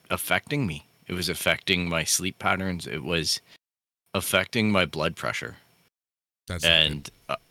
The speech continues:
Speaker 1: I was just like, "You know what? This is an easy thing to remove from my life right now." And,
Speaker 2: Yeah.
Speaker 1: and sometimes I go back and I watch it, and I really do enjoy it.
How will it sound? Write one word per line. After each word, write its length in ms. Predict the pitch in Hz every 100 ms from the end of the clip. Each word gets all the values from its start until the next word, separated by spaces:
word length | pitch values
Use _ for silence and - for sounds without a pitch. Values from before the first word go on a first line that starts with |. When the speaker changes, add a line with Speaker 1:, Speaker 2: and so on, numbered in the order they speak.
| _ _ _
Speaker 1:
I 80 | 98
was 200 | 95 92
just 180 | 85 -
like, 220 | 78 -
"You 80 | 120
know 100 | 208
what? 280 | 208 101 - _ _ _
This 300 | 147 120 151
is 100 | 196
an 120 | 175 117
easy 320 | 113 101 110
thing 320 | - 85 90
to 80 | 85
remove 400 | 87 82 80 76
from 200 | - 76
my 120 | -
life 320 | - 58 - -
right 140 | -
now." 260 | - - - _ -
And, 200 | - 135 85
Speaker 2:
Yeah. 80 |
Speaker 1:
and 100 | 208
sometimes 380 | 214 311 294 294
I 60 | 269
go 140 | 220
back 220 | 180 165 170
and 60 | 120
I 20 |
watch 360 | 92 113 151
it, 100 | 143 -
and 60 |
I 40 | 87
really 440 | 87 143 196 131
do 180 | - 120
enjoy 400 | 98 - 117 170
it. 180 | 90